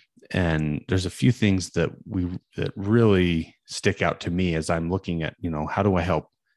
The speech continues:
best help my clients achieve their objectives? You know, I, I think we have a piece somewhere, you may be able to grab it at your fingertips, that talks about what happens if you miss the few, a few days in the stock market, right? If, if your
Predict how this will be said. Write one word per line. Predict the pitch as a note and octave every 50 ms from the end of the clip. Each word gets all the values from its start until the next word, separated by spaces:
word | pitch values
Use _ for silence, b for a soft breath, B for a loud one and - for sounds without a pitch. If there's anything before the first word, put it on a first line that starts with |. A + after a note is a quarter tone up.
| _ -
best | G#2+ G2 - -
help | - F#2+ -
my | E2 E2+
clients | D#2+ - - F2 E2 D#2+ D#2+ -
achieve | D#2 - - E2+ D#2+ D2+
their | D#2 D2+
objectives? | D2+ D2+ - E2 D#2+ - - F#2+ F#2 - - - -
You | G#2
know, | G2 F2+
I, | F2 F#2+ - _ - -
I | A2+
think | G#2+ - - - C3 - -
we | A2+ G2
have | F#2 F#2+ F2+ E2+
a | F2
piece | - - - F#2+ F2+ -
somewhere, | - - G#2+ F#2 F2+ F2 E2+
you | F2+ F#2+ F#2+
may | F#2 F2 E2
be | D#2+ F2 E2
able | D#2+ D#2+
to | D#2 E2
grab | - - E2 D#2+ D#2+
it | D#2
at | -
your | - -
fingertips, | - - G#2 F#2 E2 - - D#2+ D2+ - -
that | - -
talks | - - A2+ G#2+ - -
about | F#2+ F2 F2 E2 E2 - - _ b b b b b b
what | - D3 C3
happens | C#3 C3 A2+ B2 A2+ G#2+
if | G#2 - -
you | F#2+ F#2
miss | F2+ F2+ F2+ F#2+ G2+ F#2+ F#2+ - - - - - - - _ _ _ _ _ _ _ _ _ _ _ _ _ -
the | - G#2
few, | - - A#2 A2 G#2 F#2 - -
a | -
few | G2 - - B2 A#2 A2 G#2+ G#2
days | G2 G#2 G2+ G2 F#2 F2+ F2 F2+
in | E2+
the | E2+
stock | E2 - - E2+ D#2 D2+ - -
market, | C2 D2 - - C#2 -
right? | D#2+ D#2+ E2 D#2+
If, | E2+ - - - -
if | - F2+ F2 - -
your | F#2+ F#2 F2 E2+ E2+ E2 -